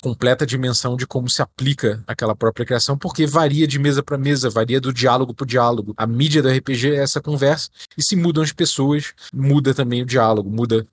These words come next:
esse tipo de coisa, muda a aplicação da regra. Então,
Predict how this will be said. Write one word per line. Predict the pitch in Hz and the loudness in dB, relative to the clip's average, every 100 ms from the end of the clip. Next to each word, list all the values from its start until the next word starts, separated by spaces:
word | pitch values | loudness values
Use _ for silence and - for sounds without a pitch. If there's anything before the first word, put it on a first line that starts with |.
| - | -8
esse | 117 | -6
tipo | - 107 | -6 -8
de | 113 | -8
coisa, | - 113 104 | -2 -2 0
muda | 113 123 | 0 0
a | |
aplicação | 123 120 120 - 120 | 0 -2 -2 -2 -2
da | 120 | -2
regra. | 110 104 107 | 0 -2 -2
Então, | 110 135 | -2 -2